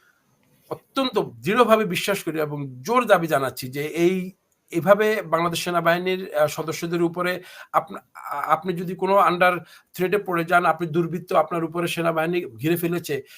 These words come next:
কিন্তু কতটা হিংস্র এবং কতটা, আম, মানে কি বলবো, তাদের মানে সাহস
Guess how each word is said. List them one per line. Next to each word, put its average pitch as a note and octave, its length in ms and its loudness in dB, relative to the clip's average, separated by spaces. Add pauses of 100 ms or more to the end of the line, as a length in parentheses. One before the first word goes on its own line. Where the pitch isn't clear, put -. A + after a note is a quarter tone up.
(180)
কিন্তু F3 200 -4 (300)
কতটা A#3+ 400 4
হিংস্র A3 520 2
এবং G3+ 320 2
কতটা, G#3 540 2 (280)
আম, D#3+ 480 6 (280)
মানে D#3+ 280 -2 (180)
কি A#3+ 100 -4
বলবো, G3 280 0
তাদের D#3 280 0
মানে D#3+ 120 0
সাহস G#3 420 2